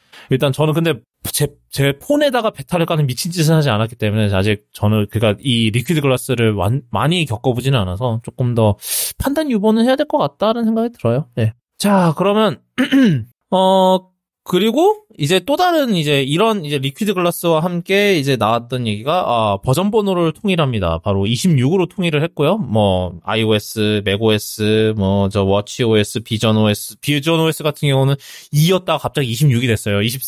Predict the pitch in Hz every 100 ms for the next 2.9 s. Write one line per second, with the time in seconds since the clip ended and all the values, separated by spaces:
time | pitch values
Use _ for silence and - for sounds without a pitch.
0 | 135 151 165 - 208 226 185 143 - 143
1 | - 98 98 117 117 113 107 _ _ 208
2 | 247 - 160 233 285 170 156 247